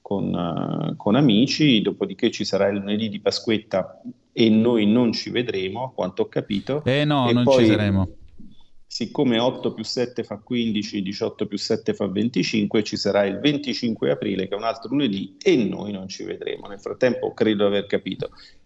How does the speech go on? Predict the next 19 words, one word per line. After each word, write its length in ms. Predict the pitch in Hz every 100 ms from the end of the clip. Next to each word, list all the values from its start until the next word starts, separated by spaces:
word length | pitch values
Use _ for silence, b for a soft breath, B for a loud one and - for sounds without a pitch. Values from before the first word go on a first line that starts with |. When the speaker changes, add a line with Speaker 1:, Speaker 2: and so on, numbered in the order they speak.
| _
Speaker 1:
nel 80 | -
frattempo 460 | 120 117 147 143 117
saranno 300 | 110 107 104
successe 500 | 117 - 123 107 104
tantissime 600 | 113 123 135 - 202 220
cose 400 | 95 92 123 120
che 140 | 101
ci 160 | - 110
racconteremo 640 | 104 117 117 120 101 98
il 100 | 101
due 160 | 139
maggio, 420 | 123 90 92 113 -
quando 240 | 92 101
invece 320 | 101 95 98
ci 280 | - 107 95
rivedremo. 680 | - 107 95 90 - - 85
Speaker 2:
Esattamente. 1000 | - 127 127 117 - 104 98 95 - - - B B
Speaker 1:
È 160 | - 110
così? 520 | 127 127 143 135 220